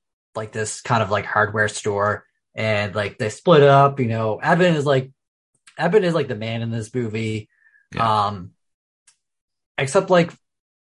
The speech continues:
Speaker 1: I don't know, did you connect with, like, Evan and Stella and, like, their storyline? No,
Speaker 2: I didn't buy
Speaker 1: neither.
Speaker 2: it. I didn't
Speaker 1: Yeah.
Speaker 2: buy it.
Speaker 1: Yeah.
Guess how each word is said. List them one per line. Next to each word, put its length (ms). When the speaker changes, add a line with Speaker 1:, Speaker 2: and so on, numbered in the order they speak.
Speaker 1:
I 100
don't 100
know, 200
did 240
you 200
connect 520
with, 460
like, 320
Evan 420
and 240
Stella 480
and, 100
like, 200
their 160
storyline? 800
No, 100
Speaker 2:
I 80
didn't 240
buy 200
Speaker 1:
neither. 200
Speaker 2:
it. 100
I 60
didn't 200
Speaker 1:
Yeah. 220
Speaker 2:
buy 60
it. 200
Speaker 1:
Yeah. 320